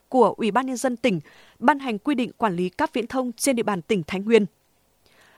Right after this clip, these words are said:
Phối hợp với Đội Quản lý Trật tự Xây dựng và Giao thông thành phố, xử lý các trường hợp cáp viễn thông gây mất an toàn, mỹ quan đô thị,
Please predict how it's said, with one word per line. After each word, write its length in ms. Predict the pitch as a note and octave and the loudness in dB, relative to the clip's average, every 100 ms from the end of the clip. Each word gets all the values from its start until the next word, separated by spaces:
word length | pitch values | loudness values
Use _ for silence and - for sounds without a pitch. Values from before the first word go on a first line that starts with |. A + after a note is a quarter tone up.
| - | 2
Phối 200 | B3 C4+ | 6 6
hợp 160 | D#4+ | 4
với 100 | C4+ | 0
Đội 120 | C4+ | 0
Quản 220 | B3+ A#3 F#3 | 0 0 0
lý 100 | G3+ | -2
Trật 220 | - - | -4 -2
tự 120 | A3 | -2
Xây 220 | D#3 C#4+ | -2 -4
dựng 220 | B3+ A3 - | 2 2 0
và 280 | E3 G#3+ G3+ | -4 -2 -2
Giao 140 | B3+ | -4
thông 180 | B3+ C4 | -4 -4
thành 140 | A3+ | -4
phố, 340 | F3 G3+ F#3 C#4 _ _ _ | -2 0 0 0 _ _ _
xử 180 | - - | -6 0
lý 140 | A#3 | 2
các 200 | F#3+ - | 2 -2
trường 160 | - A#3 | -2 -4
hợp 300 | G#3+ G3+ - | -2 -4 -2
cáp 200 | D#4+ D#4+ | -6 -2
viễn 160 | A3+ F#3 | -4 -2
thông 420 | B3+ B3+ A3 G3 | -2 -2 -4 0
gây 140 | C4 | 0
mất 200 | A#3+ E4+ | 2 -2
an 140 | C4+ C4+ | -4 -2
toàn, 280 | A#3+ G#3 E3 - | -2 0 -2 -4
mỹ 120 | B3+ | -4
quan 200 | - C4 | -2 0
đô 100 | A#3+ | 0
thị, 240 | A#3+ G3+ | 2 0